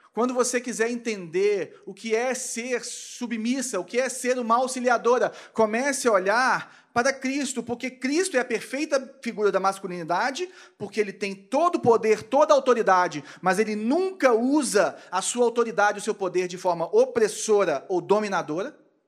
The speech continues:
Mas o Filho de Deus é a perfeita figura da feminilidade, porque ele faz essa submissão voluntária a um outro igual a ele.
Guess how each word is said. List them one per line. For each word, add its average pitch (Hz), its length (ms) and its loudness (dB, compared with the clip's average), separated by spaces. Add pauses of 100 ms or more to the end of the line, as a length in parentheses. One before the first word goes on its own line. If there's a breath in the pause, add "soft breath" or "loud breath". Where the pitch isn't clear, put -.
(1080)
Mas 220 880 0
o 262 60 -8
Filho 226 300 -4
de 202 100 -2
Deus 185 400 4
é 180 60 -2
a 175 60 -2
perfeita 185 640 -6
figura 165 400 -6
da 160 120 -2
feminilidade, 160 960 -10 (240 soft breath)
porque 151 280 -12
ele 170 140 -6
faz 151 260 -6
essa 151 160 -10
submissão 175 760 -8
voluntária 170 920 2 (640 soft breath)
a 143 120 -2
um 160 140 -4
outro 160 480 -4
igual 135 640 -6
a 101 100 -12
ele. 101 280 -20